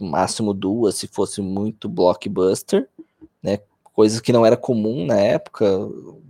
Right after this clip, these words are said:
Blockbuster era algo muito mais raro, não é como hoje, que todo mês tem um, dois blockbusters saindo no cinema. Era, tipo, blockbuster era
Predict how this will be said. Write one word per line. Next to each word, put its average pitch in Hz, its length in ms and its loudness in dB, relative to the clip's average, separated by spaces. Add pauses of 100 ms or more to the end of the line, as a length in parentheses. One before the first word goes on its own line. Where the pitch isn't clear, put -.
(440)
Blockbuster 87 580 -2
era 98 120 6
algo 113 180 2
muito 113 180 -4
mais 113 240 0
raro, 123 260 4
não 107 100 -2
é 104 40 -6
como 104 300 -4
hoje, 101 260 0
que - 120 -20
todo 107 400 -2
mês 107 340 0
tem 101 460 -4
um, 120 60 -4
dois 113 260 4
blockbusters 107 640 0
saindo 104 320 0
no 110 80 -8
cinema. 120 480 -2 (1080)
Era, - 720 -4
tipo, - 280 -12
blockbuster 98 720 2
era 180 260 6